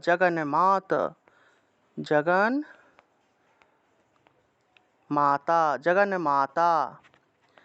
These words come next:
চণ্ডিকা, চণ্ডিকা, এভাবে চণ্ডী, এভাবে। চণ্ডিকা পান মোত্তমম,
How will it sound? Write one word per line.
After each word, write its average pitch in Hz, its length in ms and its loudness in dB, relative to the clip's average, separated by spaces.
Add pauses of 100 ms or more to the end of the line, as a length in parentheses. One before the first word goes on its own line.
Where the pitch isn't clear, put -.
(380)
চণ্ডিকা, 175 1040 0 (120)
চণ্ডিকা, 165 840 0
এভাবে 151 260 -4
চণ্ডী, 175 840 -2
এভাবে। 151 360 -8 (560)
চণ্ডিকা 175 960 0 (680)
পান 156 400 2 (1160)
মোত্তমম, 170 1040 -2